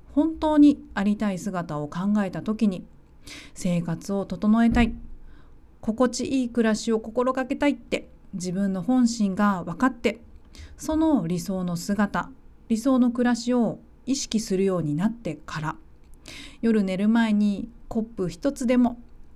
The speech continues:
流し台に置いてあったら、いつもだと「明日の朝やろう」って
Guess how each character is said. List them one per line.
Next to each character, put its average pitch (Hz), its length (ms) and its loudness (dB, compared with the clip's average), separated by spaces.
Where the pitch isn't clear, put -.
流 185 260 0
し 185 140 -8
台 185 180 -4
に 180 100 -6
置 202 160 0
い 208 60 2
て 214 140 -4
あ 226 80 0
っ 233 120 -2
た 226 120 2
ら、 208 320 4
い 320 80 -6
つ 320 140 -4
も 285 120 8
だ 214 140 4
と 165 240 -4
「明 180 60 -4
日 160 240 -8
の 151 100 -6
朝 208 180 -2
や 190 140 -2
ろ 196 200 -2
う」 233 40 -2
っ - 20 -10
て - 280 -12